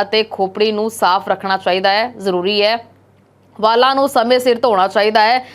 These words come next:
ਤਾਂ ਕਿ ਪਸੀਨਾ ਅਤੇ ਗੰਦਗੀ ਵਾਲਾਂ ਦੇ ਵਿੱਚ ਜਮ੍ਹਾਂ ਨਾ ਹੋ ਸਕੇ। ਇਸ ਤੋਂ ਇਲਾਵਾ ਤੁਹਾਨੂੰ ਵਾਲਾਂ ਦੇ ਉੱਤੇ ਤੇਲ ਲਗਾਉਣਾ ਨਹੀਂ ਭੁੱਲਣਾ ਚਾਹੀਦਾ। ਹਰ ਹਫ਼ਤੇ ਦੋ ਤੋਂ ਤਿੰਨ ਵਾਰ ਸ਼ੈਂਪੂ ਕਰਨ ਤੋਂ ਪਹਿਲਾਂ ਤੇਲ ਲਗਾਉਣ ਦੇ ਨਾਲ ਵਾਲਾਂ ਨੂੰ ਪੋਸ਼ਣ ਮਿਲਦਾ ਹੈ। ਨਾਲ ਹੀ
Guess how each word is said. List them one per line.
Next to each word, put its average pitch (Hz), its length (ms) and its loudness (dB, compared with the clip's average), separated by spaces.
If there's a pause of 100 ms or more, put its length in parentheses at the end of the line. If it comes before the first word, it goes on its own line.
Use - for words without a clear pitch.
(140)
ਤਾਂ 233 120 2
ਕਿ 269 100 -4
ਪਸੀਨਾ 254 520 0
ਅਤੇ 247 180 0
ਗੰਦਗੀ 214 360 0
ਵਾਲਾਂ 202 300 2
ਦੇ 208 80 0
ਵਿੱਚ 190 220 -4
ਜਮ੍ਹਾਂ 196 380 0 (120)
ਨਾ 220 240 0
ਹੋ 175 180 -6
ਸਕੇ। 196 380 -4 (400)
ਇਸ 294 140 2
ਤੋਂ 320 100 2
ਇਲਾਵਾ 311 320 2
ਤੁਹਾਨੂੰ 285 460 0
ਵਾਲਾਂ 240 320 2
ਦੇ 240 80 2
ਉੱਤੇ 240 220 2
ਤੇਲ 202 320 0
ਲਗਾਉਣਾ 220 560 2 (120)
ਨਹੀਂ 196 460 -2
ਭੁੱਲਣਾ 240 360 0
ਚਾਹੀਦਾ। 226 500 2
ਹਰ 269 460 -2
ਹਫ਼ਤੇ 262 400 0
ਦੋ 226 280 2
ਤੋਂ 247 220 2
ਤਿੰਨ 247 300 -2
ਵਾਰ 220 220 2
ਸ਼ੈਂਪੂ 220 400 -2
ਕਰਨ 214 260 0
ਤੋਂ 220 200 0
ਪਹਿਲਾਂ 214 460 2 (300)
ਤੇਲ 269 260 2
ਲਗਾਉਣ 220 320 2
ਦੇ 226 100 -2
ਨਾਲ 220 200 0
ਵਾਲਾਂ 196 320 2
ਨੂੰ 214 100 -2
ਪੋਸ਼ਣ 185 380 -4
ਮਿਲਦਾ 208 320 0
ਹੈ। 240 220 -2 (220)
ਨਾਲ 269 360 0
ਹੀ 208 140 0